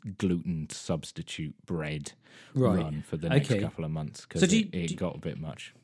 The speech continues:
Speaker 2: do you find yourself getting an addiction to anything other than chocolate? Obviously, 'cause you, you can't have that dairy sort of thing. Is
Speaker 1: Well,
Speaker 2: it,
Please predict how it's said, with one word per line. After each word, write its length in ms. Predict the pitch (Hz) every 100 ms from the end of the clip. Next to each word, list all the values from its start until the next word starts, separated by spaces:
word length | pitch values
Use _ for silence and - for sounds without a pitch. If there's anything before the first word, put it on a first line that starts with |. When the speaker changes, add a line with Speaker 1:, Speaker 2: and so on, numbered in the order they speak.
| _ _ -
Speaker 2:
do 80 | 214
you 60 |
find 200 | 208 208
yourself 260 | 185 185 -
getting 220 | 196 190
an 120 | 190
addiction 500 | 190 196 151 214 202
to 140 | 202 -
anything 340 | 180 175 170
other 160 | 165 160
than 160 | 165 160
chocolate? 300 | 175 - 147
Obviously, 220 | 135 143
'cause 180 | 143 139
you, 100 | 139
you 140 | 113
can't 280 | - 135 120
have 140 | 123
that 180 | 127 120
dairy 240 | 131 123 113
sort 240 | 120 113
of 40 |
thing. 120 | 147 123
Is 60 |
Speaker 1:
Well, 120 | 131 120
Speaker 2:
it, 160 | -